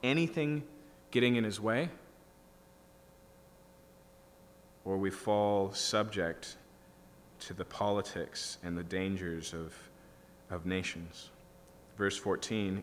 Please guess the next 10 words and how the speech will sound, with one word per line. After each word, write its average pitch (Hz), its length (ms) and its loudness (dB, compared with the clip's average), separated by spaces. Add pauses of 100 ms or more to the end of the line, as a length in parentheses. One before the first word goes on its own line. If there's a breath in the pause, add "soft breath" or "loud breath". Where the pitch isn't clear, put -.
(100)
"God 104 380 4
will 95 60 -2
become 90 380 -4
a - 20 -4
sanctuary 78 760 -2 (880 loud breath)
and 117 260 6
a 113 60 6
stone 117 380 4
of 110 100 2
offense 101 580 0